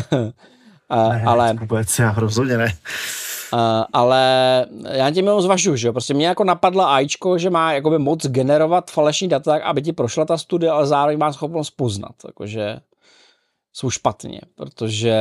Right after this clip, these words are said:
Speaker 1: jsou příliš hladká například, jsou jako nepravděpodobná.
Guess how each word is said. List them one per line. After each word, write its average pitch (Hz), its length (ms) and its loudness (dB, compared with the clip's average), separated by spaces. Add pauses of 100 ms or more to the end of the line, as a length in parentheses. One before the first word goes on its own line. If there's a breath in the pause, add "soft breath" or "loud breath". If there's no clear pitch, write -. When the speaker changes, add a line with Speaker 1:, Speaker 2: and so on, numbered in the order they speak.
(1700)
Speaker 1:
jsou - 180 -6
příliš 123 520 -4
hladká - 480 -2
například, - 440 -18
jsou - 100 -6
jako 127 140 -6
nepravděpodobná. 110 1200 -6